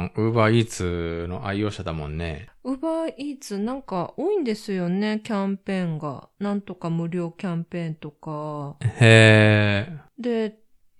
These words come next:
Speaker 2: 安くて使っちゃうんだけど、その安いの裏には何があるんだろうって思う。
Speaker 1: 一回配達しても、あの、大した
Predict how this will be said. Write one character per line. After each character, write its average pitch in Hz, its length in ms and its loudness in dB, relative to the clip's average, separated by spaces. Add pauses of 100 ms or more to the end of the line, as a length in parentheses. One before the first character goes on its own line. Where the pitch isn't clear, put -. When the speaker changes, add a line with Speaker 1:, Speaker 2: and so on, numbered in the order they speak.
Speaker 2:
安 214 300 -10
く - 140 -20
て 180 160 -8
使 - 300 -10
っ - 140 -6
ち - 100 -10
ゃ 190 60 -2
う 185 100 -2
ん 175 60 -2
だ 160 100 -4
け 156 220 -12
ど、 147 160 -8
そ - 160 -8
の 233 180 -2
安 214 380 -2
い 277 80 -2
の 185 120 2
裏 165 200 0
に 170 160 0
は 147 100 -4
何 180 280 0
が 151 120 -6
あ 143 80 -6
る 147 140 -8
ん 147 80 -8
だ - 100 -12
ろ - 160 -14
う - 40 -14
っ - 20 -16
て - 240 -14
思 143 300 -8
う。 - 120 -18 (160)
Speaker 1:
一 - 160 -8
回 117 220 8
配 117 160 6
達 113 240 4
し - 80 -6
て 113 80 10
も、 87 340 6
あ - 140 -4
の、 87 160 2
大 107 200 6
し - 60 -4
た - 400 0